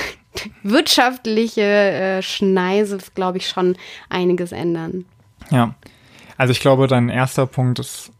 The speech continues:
Speaker 2: also aus meiner Perspektive der wichtigste. Und ich würd sogar noch, ich würd noch eine Ebene tiefer gehen, weil dieses Bewerten, ne, das machen die Menschen ja die ganze Zeit.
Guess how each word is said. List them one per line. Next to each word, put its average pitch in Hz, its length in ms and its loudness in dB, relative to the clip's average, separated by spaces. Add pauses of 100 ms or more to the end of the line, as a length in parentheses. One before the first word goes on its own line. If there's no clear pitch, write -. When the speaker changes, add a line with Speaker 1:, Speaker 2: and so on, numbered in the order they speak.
(140)
Speaker 2:
also 131 180 -8
aus - 100 -6
meiner 127 180 2
Perspektive 123 480 -4
der 113 160 -4
wichtigste. - 540 -6 (640)
Und 131 80 -2
ich 117 80 -2
würd 127 100 0
sogar 127 200 4
noch, 123 420 0 (680)
ich 160 180 -10
würd 143 60 -2
noch 135 100 4
eine 135 140 4
Ebene 135 260 2
tiefer 117 600 -4 (160)
gehen, 113 440 -4 (280)
weil 123 320 2
dieses 131 300 -4
Bewerten, 120 840 0 (100)
ne, 123 160 -2
das 120 160 -4
machen 123 200 0
die 123 60 0
Menschen 120 280 0
ja 113 80 0
die 113 100 -4
ganze 120 320 -2
Zeit. 107 480 -6